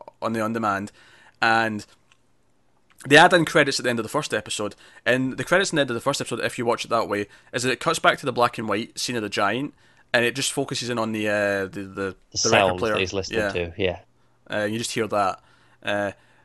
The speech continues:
Speaker 1: and it, it works well enough, but I definitely liked the, it felt more like one big episode to me where it ended with it finally feeling like we got back to, like, some of the other characters in Twin Peaks.
Speaker 2: No, I agree.
Speaker 1: Um, and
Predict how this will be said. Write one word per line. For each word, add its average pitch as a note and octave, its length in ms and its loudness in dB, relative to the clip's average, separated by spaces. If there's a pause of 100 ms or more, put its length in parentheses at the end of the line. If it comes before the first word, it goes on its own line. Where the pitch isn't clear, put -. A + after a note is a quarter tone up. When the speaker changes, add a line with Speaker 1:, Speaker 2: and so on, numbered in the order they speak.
(240)
Speaker 1:
and A#2 460 0
it, A3+ 260 4
it G#3 100 6
works F#3+ 180 4
well D3+ 160 6
enough, A2 220 2
but A#2+ 100 4
I B2+ 60 6
definitely C3+ 340 2 (160)
liked A2+ 120 -10
the, G#2+ 260 -4 (360)
it D#3 200 4
felt F3+ 180 8
more F3 140 6
like D3+ 160 0
one C3+ 160 4
big A#2 160 2
episode G#2+ 400 -2
to G#2+ 100 -6
me G#2 100 -4
where G#2 120 0
it - 100 -2
ended G#2+ 300 -2
with G#2+ 160 -6
it G#2 160 -2
finally B2 400 0
feeling A#2+ 320 -4
like - 20 -8
we G#2+ 60 -6
got G2+ 160 -8
back A2 240 0
to, - 120 -10
like, F#2+ 100 -4
some A2 120 -4
of G#2+ 80 -4
the G#2 80 -2
other G2 80 -6
characters G2 400 -2
in F#2+ 80 -14
Twin F#2+ 220 -12
Peaks. - 420 -12 (560)
Speaker 2:
No, A#2+ 180 6
I A2 180 8
agree. F2+ 240 0 (260)
Speaker 1:
Um, G2+ 420 -4 (720)
and G2+ 320 -6